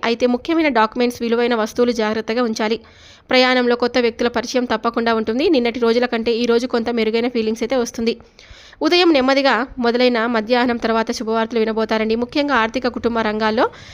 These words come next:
ఈ రోజును మీరు ప-, పసిగట్టినట్లుగా వ్యవహరిస్తే చిన్న అవకాశాలు కూడా గొప్ప విజయాలకు మారుతాయి. పరిహారం కోసం ఈరోజు లక్ష్మీదేవి అష్టోత్తర శతనామావళి వహించడం మంచిది.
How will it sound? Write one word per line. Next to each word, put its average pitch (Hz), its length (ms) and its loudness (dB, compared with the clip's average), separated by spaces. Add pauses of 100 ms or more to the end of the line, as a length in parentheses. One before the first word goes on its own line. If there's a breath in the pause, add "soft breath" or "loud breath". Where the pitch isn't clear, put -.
(140 loud breath)
ఈ 277 80 2
రోజును 269 340 4
మీరు 254 220 2
ప-, 226 220 0
పసిగట్టినట్లుగా 247 720 -2
వ్యవహరిస్తే 226 440 0
చిన్న 226 240 -4
అవకాశాలు 220 460 -4
కూడా 233 200 -2
గొప్ప 233 280 -2
విజయాలకు 220 480 -2
మారుతాయి. 214 480 0 (680 loud breath)
పరిహారం 240 400 2
కోసం 240 320 -2 (140)
ఈరోజు 233 340 0 (180)
లక్ష్మీదేవి 294 540 0
అష్టోత్తర 240 420 -2
శతనామావళి 226 640 0
వహించడం 226 500 0
మంచిది. 214 320 -4